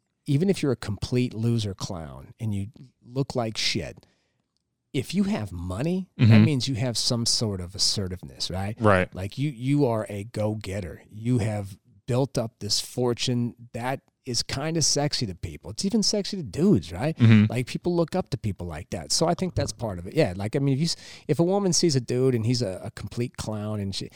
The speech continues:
Speaker 1: like, if she saw Jeff Bezos in a, if a girl saw Jeff Bezos in a fucking bar and he
Speaker 2: Right.
Speaker 1: just had, like, he just had, like,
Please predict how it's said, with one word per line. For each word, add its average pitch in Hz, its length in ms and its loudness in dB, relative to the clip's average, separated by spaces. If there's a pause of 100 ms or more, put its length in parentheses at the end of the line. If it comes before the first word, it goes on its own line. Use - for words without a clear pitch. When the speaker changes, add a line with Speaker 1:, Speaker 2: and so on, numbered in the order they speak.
(120)
Speaker 1:
like, 160 140 2
if 151 60 2
she 208 100 0
saw 196 200 2
Jeff 127 300 2
Bezos 101 560 0
in 104 160 -4
a, 90 200 -4 (380)
if 131 120 0
a 151 40 2
girl 196 200 2
saw 156 240 2
Jeff 120 320 0
Bezos 101 440 0
in 98 80 -6
a 95 60 -4
fucking 92 400 -6
bar 82 400 -10 (180)
and 104 120 -2
he 110 60 8
Speaker 2:
Right. 101 100 8
Speaker 1:
just 139 180 2
had, 110 380 -2
like, 95 260 -6 (380)
he 151 80 -2
just 143 180 2
had, 117 240 2
like, 92 240 -4